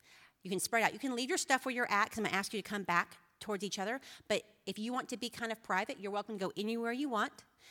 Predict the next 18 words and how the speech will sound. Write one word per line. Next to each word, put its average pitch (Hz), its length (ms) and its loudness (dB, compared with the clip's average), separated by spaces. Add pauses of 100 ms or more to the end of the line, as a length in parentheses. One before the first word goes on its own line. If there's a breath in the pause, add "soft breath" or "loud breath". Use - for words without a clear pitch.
because 220 200 2
you 208 60 -2
don't 240 200 0
really 226 160 -2
have 202 280 -6
to 190 80 -8
see 202 380 -2
necessarily 247 440 -2
unless 202 240 -2
you 208 60 -4
wanna 208 160 -4
take - 220 -10
notes. 185 440 -4 (360 loud breath)
Um, 170 340 -2 (160)
there 202 140 0
will 202 80 2
be 226 120 -6
some 220 140 -6